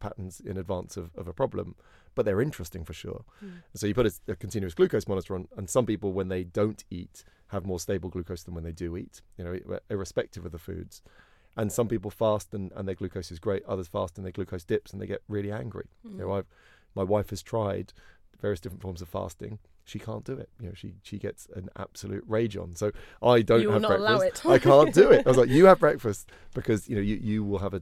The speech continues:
Speaker 1: a compromised mood state. But that, that ability to, to say, "How do I react to the carbohydrate and foods that I eat?" um, is now monitorable through these sort of high street brands that are allowing you to stick a little sticker on your arm, and then you get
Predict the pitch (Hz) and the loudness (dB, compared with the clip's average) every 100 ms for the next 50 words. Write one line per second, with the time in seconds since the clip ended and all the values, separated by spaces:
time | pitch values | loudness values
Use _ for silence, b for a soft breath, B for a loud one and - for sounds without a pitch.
0 | - 107 107 - 92 90 120 113 - 90 | -10 -8 -8 -6 -8 -6 -8 -8 -10 -10
1 | - - - - 135 - 139 - - - | -12 -20 -8 2 4 4 -2 -4 -6 -8
2 | - 131 110 110 92 104 - - - - | -2 0 0 -4 -8 -10 -12 -20 -20 -18
3 | - 104 95 127 117 107 127 135 104 82 | -6 -6 -4 -2 0 4 4 4 2 -6
4 | - 98 95 107 98 90 92 - - - | -10 -12 -10 -6 -6 -4 -8 -10 -12 -10
5 | 98 - - 98 92 95 - - - b | -10 -8 -10 -8 -10 -10 -12 -18 -20 b
6 | b - - 98 - 117 113 104 98 101 | b -12 -8 -6 -4 -6 -2 -4 -2 -2
7 | 110 - 87 87 85 85 - 92 92 85 | -2 -4 -8 -6 -8 -8 -6 -4 -4 -8
8 | - b b b - 90 110 95 - 90 | -12 b b b -12 -8 -4 -4 -6 -8
9 | 98 92 87 92 - 95 95 87 85 - | -6 -6 -8 -8 -6 -4 -4 -6 -10 -12
10 | - 98 92 85 - - 92 90 110 95 | -10 -8 -6 -6 -10 -8 -8 -6 -6 -6
11 | 90 135 b b b - 104 98 98 104 | -8 -12 b b b -6 -2 0 0 0